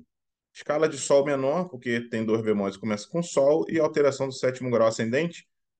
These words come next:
escala harmônica, letra D, tá?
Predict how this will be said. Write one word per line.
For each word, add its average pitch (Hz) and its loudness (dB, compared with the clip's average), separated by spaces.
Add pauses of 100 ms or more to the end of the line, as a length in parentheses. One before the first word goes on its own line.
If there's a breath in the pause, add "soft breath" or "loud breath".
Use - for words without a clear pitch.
(140)
escala 147 0
harmônica, 135 -2
letra 120 0
D, 110 0 (680)
tá? 123 -4